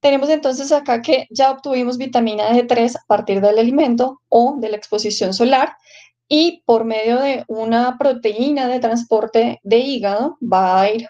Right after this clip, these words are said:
pues, al hígado, en donde va a sufrir una primera hidroxilación, es decir, simplemente es una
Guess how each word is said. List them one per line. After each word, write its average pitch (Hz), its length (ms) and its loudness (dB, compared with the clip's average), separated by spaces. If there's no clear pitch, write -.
pues, 233 440 0
al 254 140 2
hígado, 214 420 -2
en 269 220 0
donde 269 360 2
va 226 420 0
a 240 340 -2
sufrir 269 640 -2
una 226 240 0
primera 214 480 2
hidroxilación, 233 960 -2
es 240 100 -4
decir, 208 260 -6
simplemente 208 600 -2
es 208 120 -2
una 208 540 0